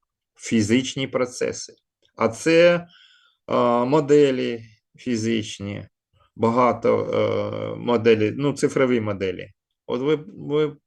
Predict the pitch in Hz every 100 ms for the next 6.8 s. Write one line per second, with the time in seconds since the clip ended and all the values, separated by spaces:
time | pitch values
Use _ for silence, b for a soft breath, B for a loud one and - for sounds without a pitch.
0 | _ 147 147 - 160 139 113 113 110 113
1 | 120 113 113 107 104 - B B B B
2 | - - 120 110 104 - - 101 95 92
3 | - 98 101 - - - 107 131 131 117
4 | 120 120 113 131 113 113 120 117 113 131
5 | - 170 139 98 - _ _ _ _ _
6 | _ - 147 135 131 127 123 -